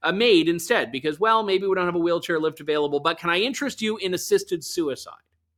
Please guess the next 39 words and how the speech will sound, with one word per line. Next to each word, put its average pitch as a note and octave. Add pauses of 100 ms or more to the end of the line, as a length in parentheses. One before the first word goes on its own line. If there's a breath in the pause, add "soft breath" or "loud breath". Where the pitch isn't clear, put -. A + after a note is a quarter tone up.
(1040 loud breath)
I D#3
think B3
it C4+
was B3+
Saskatchewan, B3
it G#3+
might G#3+
have G#3+
been A3
Manitoba, G3+
but D#3
I'm E3
pretty G3
sure G3
it G3
was F3+
Saskatchewan, F3
where, D3 (240 loud breath)
uh, D#3
one F#3+
of -
their F#3+
health G3+
hotlines, F#3+
you'd F3
call F#3+
in F3+
and E3+
it D#3
was, D#3+
"Oh, E3+
press F3
one F3
for E3+
this, E3
press D#3+
two F3+
for F3
that." D3+